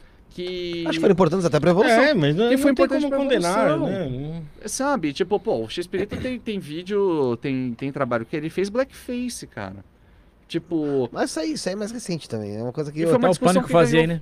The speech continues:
Speaker 4: aí, né?
Speaker 2: É, o Pânico fez muito.
Speaker 1: Exato. Então,
Speaker 2: Não.
Speaker 1: assim, tipo, se olha, você fala, "Pô, você vai combi-, condenar o cara porque fez isso na década de setenta?" Não. Por outro lado, você vai olhar e falar, "Não, mas então tá tudo bem, tem que fazer." Não,
Speaker 3: Não.
Speaker 1: o mundo mudou. Eu acho que é isso.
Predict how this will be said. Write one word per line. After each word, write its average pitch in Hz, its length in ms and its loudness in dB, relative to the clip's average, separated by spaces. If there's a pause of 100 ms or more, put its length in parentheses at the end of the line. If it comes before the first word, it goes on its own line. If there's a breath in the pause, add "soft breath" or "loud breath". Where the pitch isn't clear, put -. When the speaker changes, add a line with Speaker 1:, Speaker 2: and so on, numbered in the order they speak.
Speaker 4:
aí, 127 80 -6
né? 147 140 -2
Speaker 2:
É, 151 40 2
o - 40 0
Pânico 139 360 -8
fez 117 200 -8
muito. 123 340 -6 (520)
Speaker 1:
Exato. 226 440 -2
Então, 220 160 -2
Speaker 2:
Não. 262 60 0
Speaker 1:
assim, 214 140 -2
tipo, 190 220 -8
se 196 100 -4
olha, 208 100 0
você 226 120 -6
fala, 196 260 0 (260 soft breath)
"Pô, 202 100 0
você - 80 -4
vai 185 100 0
combi-, 190 400 -8
condenar 185 380 -6
o 190 40 -8
cara 190 160 -4
porque 185 220 -10
fez 156 260 -6
isso 185 160 -8
na 160 80 -10
década 180 300 -6
de 175 100 -18
setenta?" 180 540 -6 (440 soft breath)
Não. 220 400 2 (320)
Por 277 140 2
outro 254 240 0
lado, 214 300 -4
você 208 160 -4
vai 190 140 2
olhar 196 200 0
e 196 40 0
falar, 185 360 -2
"Não, 254 300 2
mas 151 200 -2
então 214 220 -4
tá 294 100 -2
tudo 359 280 0
bem, 226 280 0
tem 202 160 -4
que 190 120 -6
fazer." 190 260 -6
Não, 285 440 -2
Speaker 3:
Não. 175 200 2
Speaker 1:
o - 40 2
mundo 208 140 0
mudou. 247 540 0
Eu 147 140 2
acho 208 200 -2
que 240 80 -4
é 233 40 -4
isso. 240 340 -6